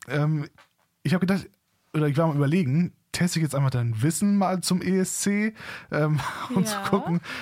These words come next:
Speaker 1: wie, drauf, äh, wie weit du darauf vorbereitet bist. Ähm, aber nee, es, also ich erspare dir gleich ein Quiz.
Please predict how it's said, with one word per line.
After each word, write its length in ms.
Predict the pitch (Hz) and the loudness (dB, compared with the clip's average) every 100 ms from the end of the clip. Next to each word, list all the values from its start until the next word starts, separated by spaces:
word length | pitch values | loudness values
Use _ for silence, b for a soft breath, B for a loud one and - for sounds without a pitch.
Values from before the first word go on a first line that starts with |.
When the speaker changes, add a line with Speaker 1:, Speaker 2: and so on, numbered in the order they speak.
| B 147 | B -4
Speaker 1:
wie, 100 | 156 | 0
drauf, 260 | 156 143 | 0 0
äh, 140 | 156 143 | -2 0
wie 60 | |
weit 140 | 151 139 | 0 0
du 60 | |
darauf 100 | 135 | -2
vorbereitet 400 | - 170 180 165 | -2 0 0 0
bist. 280 | 185 196 - 151 | -2 -2 -2 -2
Ähm, 400 | 156 156 156 - | 0 0 -2 -4
aber 160 | 139 143 | -4 0
nee, 140 | 156 | 2
es, 200 | 202 - - - _ | 0 -2 -12 -20 _
also 140 | 151 156 | -2 0
ich 120 | 147 | 0
erspare 360 | 143 - 156 190 | -4 -2 0 0
dir 100 | 175 | -2
gleich 180 | 151 | -4
ein 120 | 156 135 | -4 -6
Quiz. 480 | - 170 - - | -4 -4 -4 -10